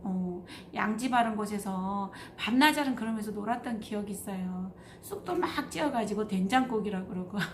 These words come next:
<laughs> 또, 네, 뭔가 좀 밥, 흙을 갖다가 밥이라고 하고 막 이런 거 기억이 있습니다. 네. 그렇지 않은 아이는 이상한 아이인가요? 아니요. 글쎄요. 어떻게 그렇지 않다고 이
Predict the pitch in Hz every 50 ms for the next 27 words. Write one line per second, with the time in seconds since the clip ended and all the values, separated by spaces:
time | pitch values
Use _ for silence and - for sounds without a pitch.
0 | - - - - - - - - - - - - - 214 202 190 190 190 196 196
1 | 190 190 185 185 185 - - - - - - - 196 208 202 214 202 - 214 208
2 | 208 - - - 214 208 - - - - - - - - - - 415 381 392 -
3 | 277 - - - 247 - - - - - 185 202 226 240 240 226 214 220 202 190
4 | 190 196 202 190 156 - 202 208 - - 220 214 - - 196 - - - - -
5 | - - - - 294 302 285 226 220 - - 208 190 180 175 175 170 170 - -
6 | 190 180 180 180 214 - - - - - - - - - - - - - - -
7 | - - - - - - - - - - - 320 370 381 381 - 403 370 349 330
8 | 285 247 254 269 294 277 233 202 208 220 247 269 262 185 233 247 240 403 480 523
9 | 539 508 415 320 269 208 202 185 180 175 208 262 302 - - - - - - -
10 | 175 185 196 208 196 190 185 180 180 180 185 196 208 226 247 277 311 320 349 -
11 | - - - - - - - - - - - - - - 233 208 - - 214 202
12 | 185 175 175 180 180 185 - - - - - - - - - 202 190 - - 233
13 | 220 214 - - - - - - - 277 277 - - 269 254 233 247 233 220 226
14 | 233 226 220 - - - - 226 196